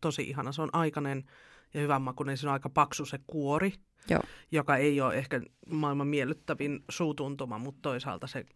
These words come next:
Speaker 1: myös sitten se kestää vaikka mitä.
Speaker 2: Niin.
Speaker 1: Se itse hedelmä, että se ei ole
Speaker 2: Niin.
Speaker 1: kauhean helposti vahingoittuva tai
Speaker 2: Toimii sekä ulkona että sisällä.
Speaker 1: Joo.
Speaker 2: Siis kasvattaa.
Speaker 1: Kyllä.
Speaker 2: Myös
Speaker 1: Joo.
Speaker 2: syödä voi ulkona ja sisällä.
Speaker 1: <laughs> Niin, niin toimii.
Speaker 2: <laughs>
Speaker 1: Joo.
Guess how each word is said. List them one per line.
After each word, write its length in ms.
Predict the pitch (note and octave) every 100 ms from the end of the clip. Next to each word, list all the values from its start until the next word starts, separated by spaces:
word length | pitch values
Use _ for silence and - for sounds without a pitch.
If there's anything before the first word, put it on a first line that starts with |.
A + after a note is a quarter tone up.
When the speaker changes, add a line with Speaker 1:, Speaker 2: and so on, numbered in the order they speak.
| - -
Speaker 1:
myös 320 | D3+ C#3 -
sitten 280 | C#3+ - C3+
se 240 | C3+ G#2+ - _ _ - -
kestää 360 | D3+ - C#3
vaikka 300 | C3+ C3+ E3
mitä. 340 | D#3 D3 D3+ C#3 - - - -
Speaker 2:
Niin. 200 | A3 D3
Speaker 1:
Se 160 | - D#3+
itse 220 | C#3+ C#3+ C3+
hedelmä, 340 | C3+ D#2+ F#2+
että 120 | -
se 60 | B2+
ei 60 |
ole 80 | B2+
Speaker 2:
Niin. 200 | F#3 D#3
Speaker 1:
kauhean 160 | C#3 C#3
helposti 400 | C#3 C#3+ - D3
vahingoittuva 600 | C#3 C#3 D3 - E3 D#3 -
tai 120 | -
Speaker 2:
Toimii 420 | F3+ E3+ E3+ - -
sekä 300 | - F3 D#3+ -
ulkona 360 | D3+ - - -
että 220 | - -
sisällä. 420 | - - - - - - - D3
Speaker 1:
Joo. 280 | D#3 - - - _ _ _ -
Speaker 2:
Siis 260 | - - - - -
kasvattaa. 520 | D3 - - - - - _ -
Speaker 1:
Kyllä. 240 | D#3 - - _ - -
Speaker 2:
Myös 140 | D#3
Speaker 1:
Joo. 60 | -
Speaker 2:
syödä 280 | D3+ D3+ F3
voi 180 | F3 F3+ -
ulkona 320 | D#3+ - F#3+
ja 60 |
sisällä. 280 | F#3+ F#3+ B3 B3
Speaker 1:
<laughs> 100 | -
Niin, 100 | G#3 F#3+ -
niin 180 | G3+ -
toimii. 380 | F#3 D#3+ C#3+ D3+ F#3 -
Speaker 2:
<laughs> 160 | _ C4
Speaker 1:
Joo. 240 | A3